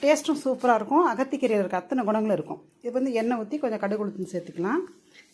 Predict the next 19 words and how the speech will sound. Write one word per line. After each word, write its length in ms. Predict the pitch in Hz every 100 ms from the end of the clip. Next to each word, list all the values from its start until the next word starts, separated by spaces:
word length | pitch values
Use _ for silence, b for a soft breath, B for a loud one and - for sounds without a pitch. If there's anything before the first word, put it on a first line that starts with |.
| B -
வெங்காயம் 300 | 214 233 196
க-, 240 | 196 190 196
பொடியை 200 | 208 202
கட் 180 | 185
பண்ணி 240 | 196 190 180
நறுக்கிக்கலாம். 560 | 156 170 - 165 214 339 - B B B B - _ _ _ _ b b
வெங்காயம் 320 | 220 240 254 214
நல்லா 160 | 208 220
செவந்ததும் 540 | 208 196 196 185 269 392 - _ _ _ b 208
நம்ம 160 | 208 226
கட் 220 | 208 202
பண்ணி 140 | 240
வச்சிருக்க 240 | 196 190 165
பூவை 240 | 185 202
நல்லா 200 | 185 180
தண்ணி 300 | 196 180 202
விட்டு 200 | 185 202
அலசி 260 | 185 165 185
எடுத்துக்கலாம். 480 | 160 156 151 160 247